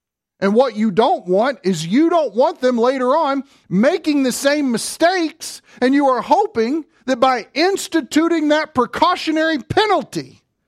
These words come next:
you are stopping them from making greater problems for themselves in the future.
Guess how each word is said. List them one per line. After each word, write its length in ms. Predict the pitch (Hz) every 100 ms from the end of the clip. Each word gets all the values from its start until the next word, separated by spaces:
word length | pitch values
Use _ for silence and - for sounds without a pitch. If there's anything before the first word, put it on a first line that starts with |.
| _ _ _
you 220 | 247 311
are 120 | 262
stopping 760 | - - - 427 392 381 269 220
them 360 | 175 135 113 - _ _ _ _ _ _ _ _ _ _ _ _ _
from 180 | 196 208
making 360 | 220 - 185
greater 580 | 147 151 220 247 277 269 _ _ _ _
problems 800 | 220 196 135 117 98 - - - _ _ _ _ _
for 120 | - 170
themselves 560 | 160 - 151 147 123
in 100 | 143
the 60 | 143
future. 520 | - 135 117 101